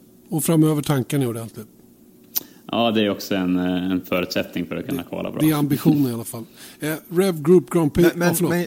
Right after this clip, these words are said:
Speaker 3: men, men jag skulle vilja bara lägga till en grej där som känns som ett fall framåt, je-, åtminstone jämfört med hur det var tidigare, och det är depåstoppen. Det har varit en sån här stor grej som man har pratat om rörande dig, men det känns som att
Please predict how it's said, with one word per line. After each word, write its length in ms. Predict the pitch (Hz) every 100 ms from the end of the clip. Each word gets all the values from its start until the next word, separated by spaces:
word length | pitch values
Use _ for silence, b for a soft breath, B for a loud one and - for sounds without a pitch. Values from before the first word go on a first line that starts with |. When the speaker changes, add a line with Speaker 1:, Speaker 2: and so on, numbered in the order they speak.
| -
Speaker 3:
men, 240 | 160 165
men 160 | 165 165
jag 80 | 170
skulle 260 | - 185 185
vilja 380 | 185 165 143
bara 380 | 135 139 139 131
lägga 240 | 123 127 127
till 240 | 185 165
en 100 | 110
grej 140 | 95 95
där 140 | 98
som 180 | - 110
känns 340 | - 156 151
som 140 | - 113
ett 120 | -
fall 200 | 110 101
framåt, 560 | - 156 107 92 - - - - - - - - - -
je-, 180 | 123 123 - -
åtminstone 480 | 120 117 113 147
jämfört 360 | 143 110 120 107
med 120 | 107
hur 80 | 104
det 60 | 101
var 120 | 104
tidigare, 420 | - 117 135 107
och 100 | 113
det 120 | 139
är 40 | 113
depåstoppen. 640 | 110 113 98 151 - - - - - -
Det 160 | 127
har 80 | 139
varit 220 | 120 107
en 120 | 110 101
sån 120 | 98
här 60 |
stor 300 | 92 - 107
grej 300 | 104 117 117
som 140 | 95 101
man 120 | 98
har 80 | 98
pratat 360 | 110 101 131
om 220 | 101 92 - - -
rörande 540 | 107 104 120 131 107
dig, 280 | 90 92 92
men 160 | 98 104
det 80 |
känns 240 | 107 139 127
som 200 | 135 117
att 280 | 101 -